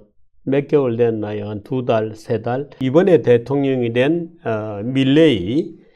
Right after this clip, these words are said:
엠아이엘엘이아이라고 하는, 밀레이라고 하는 분이,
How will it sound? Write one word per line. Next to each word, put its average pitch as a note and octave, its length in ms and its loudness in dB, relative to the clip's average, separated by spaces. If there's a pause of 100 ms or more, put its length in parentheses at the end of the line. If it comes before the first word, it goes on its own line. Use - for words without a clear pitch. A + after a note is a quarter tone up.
(280)
엠아이엘엘이아이라고 B2 1800 4
하는, A#2+ 420 0 (1400)
밀레이라고 C#3 880 4
하는 A#2 540 -4
분이, C#3+ 500 0